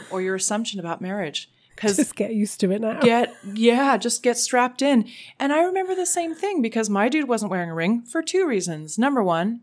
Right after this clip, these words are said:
Speaker 1: he doesn't wear rings except for when he was bit through his, like,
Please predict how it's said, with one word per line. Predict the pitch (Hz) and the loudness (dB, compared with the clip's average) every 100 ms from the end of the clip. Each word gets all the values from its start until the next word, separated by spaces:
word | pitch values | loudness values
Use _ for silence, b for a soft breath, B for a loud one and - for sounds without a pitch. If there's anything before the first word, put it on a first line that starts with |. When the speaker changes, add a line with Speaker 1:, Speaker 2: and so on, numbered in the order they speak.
| _ | _
Speaker 1:
he | - 294 | -4 -2
doesn't | 240 190 | -2 -2
wear | 175 165 | -2 -2
rings | 165 160 185 - | -2 -6 -6 -6
except | 233 302 302 | -2 -2 -2
for | |
when | 277 240 | -2 0
he | 226 | -2
was | 214 196 | -4 -8
bit | _ 196 - | _ -6 -6
through | - 202 | -6 -4
his, | 196 190 | -2 0
like, | 185 170 - | 0 0 -4